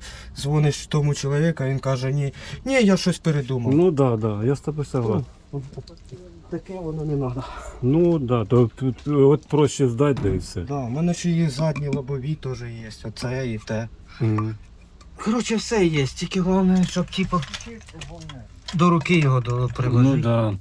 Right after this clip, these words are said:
Speaker 1: Нормально.
Speaker 2: Ну, бач, уже нікому ні хрена не надо.
Speaker 1: Так він цілий, блін.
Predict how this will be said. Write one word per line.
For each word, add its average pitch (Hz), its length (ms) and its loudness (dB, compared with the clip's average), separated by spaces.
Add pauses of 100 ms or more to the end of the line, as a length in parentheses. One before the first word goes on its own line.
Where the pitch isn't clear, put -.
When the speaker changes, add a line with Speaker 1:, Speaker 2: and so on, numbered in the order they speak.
(340)
Speaker 1:
Нормально. 131 440 4 (720)
Speaker 2:
Ну, 180 360 -2
бач, 135 360 -4
уже 113 200 -4
нікому 110 400 -2
ні 101 100 -6
хрена 95 360 -6
не 92 120 -4
надо. 92 280 -6 (1080)
Speaker 1:
Так 160 220 -8
він 160 140 -2 (120)
цілий, 147 400 -6
блін. 113 120 -10